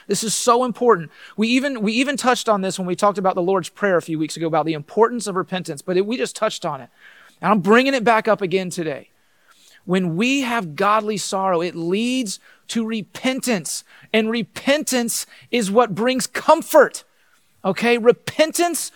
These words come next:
brings comfort. Jesus does not say in this moment that cursed are those who mourn, for they will be exposed, for they will be ridiculed, for they will be embarrassed, for they will be punished. And he doesn't say that.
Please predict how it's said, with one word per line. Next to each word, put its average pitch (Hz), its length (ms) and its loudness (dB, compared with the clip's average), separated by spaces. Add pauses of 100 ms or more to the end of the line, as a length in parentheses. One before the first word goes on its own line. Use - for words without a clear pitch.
(280)
brings 269 320 0
comfort. 226 500 2 (220)
Jesus 294 460 2
does 302 220 4
not 285 220 0
say 254 260 4
in 240 200 0
this 247 180 -2
moment 233 400 2 (160)
that 190 240 2
cursed - 600 6 (200)
are 226 160 6
those 208 340 2
who 202 180 0
mourn, 165 420 0 (180)
for 202 140 2
they 214 140 8
will 214 100 8
be 202 160 4
exposed, 185 800 2 (200)
for 185 160 4
they 208 100 8
will 214 100 8
be 214 160 4
ridiculed, 180 640 2 (160)
for 196 140 -2
they 214 100 6
will 226 120 6
be 226 160 0
embarrassed, 202 720 4
for 202 160 -2
they 214 120 6
will 226 120 6
be 202 220 -2
punished. - 560 0
And 214 80 -4
he 269 60 0
doesn't 311 260 2
say 349 320 4
that. 262 320 4